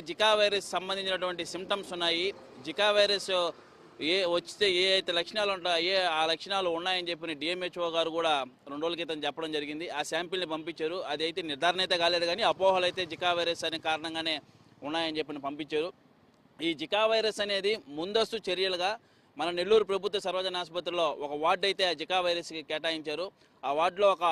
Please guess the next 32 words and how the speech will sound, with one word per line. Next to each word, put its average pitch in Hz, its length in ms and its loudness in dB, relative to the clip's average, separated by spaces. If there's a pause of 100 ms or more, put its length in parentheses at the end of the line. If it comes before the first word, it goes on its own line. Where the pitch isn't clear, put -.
ఆరు 165 160 2
బెడ్లు 170 240 -2
ఏమో 180 160 -4
కేటాయించారు, 156 560 -2 (560)
వార్డు 190 300 4
కేటాయించారు, 208 560 4 (260)
దానికి 175 260 -2
సంబంధించి 196 320 -2 (100)
డాక్టర్ని 196 380 2
కేటాయించారు, 185 560 0 (220)
అక్కడ 160 160 -2
ఉన్నటువంటి 190 520 0 (520)
ఆక్సిజన్, 190 420 -2 (120)
వెంటిలేటర్ 190 560 0
ఈ - 20 -2 (100)
కేటాయించారు, 175 480 -2 (100)
అంతవరకు 165 400 -4
బాగానే 175 320 2
ఉంది. 156 160 -8 (140)
కానీ 202 220 0
అసలు 190 180 -6
ఈ 165 100 -10
జికా 202 260 2
వైరస్ 214 320 0
అనేది 190 200 -2 (100)
వచ్చిన 247 320 -4
తర్వాత 220 360 8 (460)
ఆ - 20 6 (120)
పేషెంట్ 208 360 -2 (760)
బాధితుడికి 226 580 4
ఏ 214 100 6
విధంగా 214 280 4